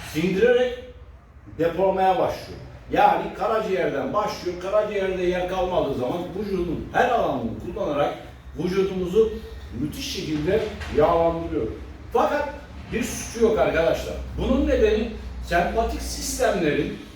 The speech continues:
herhangi bir acil durum karşısında devreye girdiğinde, vücudu kurtarmak için harekete geçtiğinde bu depolanan enerjiyi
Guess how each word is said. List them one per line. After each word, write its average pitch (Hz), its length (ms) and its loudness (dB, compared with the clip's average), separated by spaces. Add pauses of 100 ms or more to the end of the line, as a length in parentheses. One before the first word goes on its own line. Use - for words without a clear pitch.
(200)
herhangi 190 580 0
bir 165 120 2 (120)
acil - 520 2
durum 202 260 -2
karşısında 139 840 -2 (280)
devreye 185 500 2
girdiğinde, 156 840 -2 (340)
vücudu 202 520 -2
kurtarmak 202 600 2
için 98 320 -8
harekete 139 480 -2
geçtiğinde 135 960 0 (880)
bu - 320 2
depolanan 170 640 0 (120)
enerjiyi 190 600 0